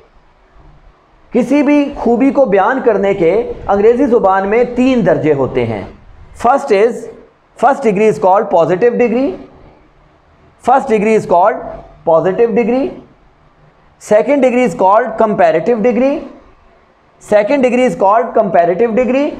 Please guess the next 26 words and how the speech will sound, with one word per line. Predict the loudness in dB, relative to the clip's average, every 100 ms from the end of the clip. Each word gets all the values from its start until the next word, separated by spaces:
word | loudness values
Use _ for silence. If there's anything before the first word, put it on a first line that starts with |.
| -16 -20 -12 -4
and | -2 -2 -4
third | -2 0
degree | 0 0 0
is | 0
called | 2 2 0 -4 -14 -14
superlative | -4 -2 0 0 2 0 0 0
degree। | -2 -2 -8 -12 -20 -20 _ -20 _ _ _ -20 -20 -20 -4
तो | 0
इसको | 0 0 0
हम |
बोलते | 2 0 2 0
हैं | 0 -2 -6 -12 -16 -20 -20 -20 -20 -2
positive | 0 0 0 0 0
degree | 0 0
of | 0 0
adjective, | 0 0 0 -2 -2 -10 -20 -20 -20 -20 -20 -4
comparative | -2 0 0 0 0 0
degree | -2 0 0
of | 0 0
adjective | 0 0 0 -4 -4 -16 -20 -12 -4
and | -2 -2
superlative | -2 0 2 0 -2 -2 -2
degree | 0 2 2
of | 2 -2 -8 -16 -20 _ -4
adjective, | 0 -2 -2 -6 -8 -14 -20 -20 -20 -20 -14 -2
Right। | 0 0 -6